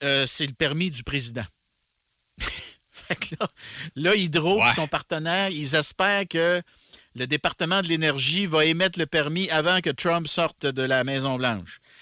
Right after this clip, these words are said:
Speaker 1: Parce que s'ils l'émettent pas, ils pensent pas que l'administration Biden va dire non au projet, parce que Biden, il est très pro-énergie verte. Mais
Speaker 2: Mhm.
Speaker 1: tu sais, quand t'arrives à un nouveau pre-, un nouveau président,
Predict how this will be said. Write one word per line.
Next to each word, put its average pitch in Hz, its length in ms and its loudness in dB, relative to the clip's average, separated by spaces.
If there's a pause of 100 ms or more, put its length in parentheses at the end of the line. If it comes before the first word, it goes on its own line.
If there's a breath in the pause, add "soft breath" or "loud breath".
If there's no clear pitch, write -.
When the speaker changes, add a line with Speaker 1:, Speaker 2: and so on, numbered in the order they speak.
(340 loud breath)
Speaker 1:
Parce 127 160 -2
que 156 120 0
s'ils 208 320 2
l'émettent 185 340 0
pas, 208 260 0 (640 loud breath)
ils 139 100 -8
pensent 220 340 4
pas 262 180 2
que 220 80 0
l'administration 165 760 0
Biden 165 400 0
va 143 140 -2
dire 135 220 -2
non 156 120 0
au 143 40 -2
projet, 143 320 0
parce 120 160 -4
que 131 120 2
Biden, 135 300 -2
il 123 80 -2
est 113 80 -6
très 147 160 0
pro-énergie 127 640 -2
verte. 143 220 0 (280 loud breath)
Mais 123 120 -2
Speaker 2:
Mhm. - 40 0
Speaker 1:
tu 104 60 2
sais, 233 100 4
quand 190 140 2
t'arrives 170 320 2
à 165 40 2
un 160 100 0
nouveau 156 340 0
pre-, 156 260 0
un 143 80 0
nouveau 156 300 0
président, 143 420 0